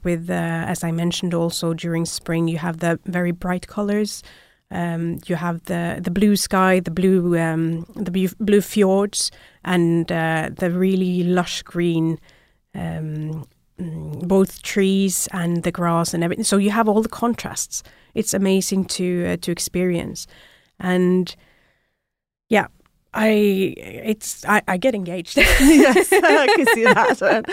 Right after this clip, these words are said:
Speaker 2: and with reason. Yeah.
Speaker 1: And I, I really wish for, uh, for all of you that, um, that listen to actually come and experience this. So not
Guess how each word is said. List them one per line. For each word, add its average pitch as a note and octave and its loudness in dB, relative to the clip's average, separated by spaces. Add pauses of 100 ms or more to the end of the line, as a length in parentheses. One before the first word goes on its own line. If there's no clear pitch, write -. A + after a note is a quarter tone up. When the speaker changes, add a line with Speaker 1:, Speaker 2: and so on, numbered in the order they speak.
(720)
Speaker 2:
and A#3 2
with B3+ 4
reason. F#3+ 0
Yeah. - 4
Speaker 1:
And A#3+ 2
I, A3 4
I - 6
really A3 4
wish G3 -2
for, F#3 0
uh, F#3 0
for F3+ -2
all F#3 0
of F3 -6
you E3+ -4
that, E3+ -4 (180)
um, F3+ -6
that F3 -2
listen F3 -4
to E3 -4
actually E3+ -8
come E3+ -6
and E3+ -4
experience E3+ -6
this. G3 -2 (240)
So G3 0
not A3+ 2